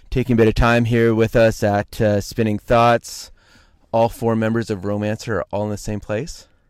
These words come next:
at the same time. I feel like, I, <laughs>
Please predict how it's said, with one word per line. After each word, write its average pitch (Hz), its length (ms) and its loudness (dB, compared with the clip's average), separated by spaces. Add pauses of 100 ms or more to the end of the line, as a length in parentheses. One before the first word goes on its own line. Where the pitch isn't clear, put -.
(400)
at 95 160 -6
the 98 60 -12
same 104 260 -4
time. 110 460 -4 (640)
I 104 60 -4
feel 110 220 0
like, 107 360 0 (320)
I, 123 120 6 (240)
<laughs> 135 120 0